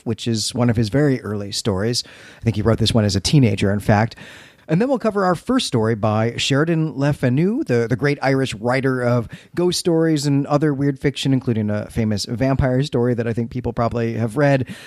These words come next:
And the story of his that we'll read is an authentic narrative of a haunted house. I'm convinced that it is going to be authentic, so that'll be fun.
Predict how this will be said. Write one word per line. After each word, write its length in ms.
And 260
the 60
story 240
of 60
his 100
that 100
we'll 120
read 220
is 280
an 140
authentic 600
narrative 640
of 140
a 60
haunted 560
house. 520
I'm 160
convinced 440
that 100
it 100
is 140
going 160
to 60
be 240
authentic, 560
so 140
that'll 220
be 120
fun. 260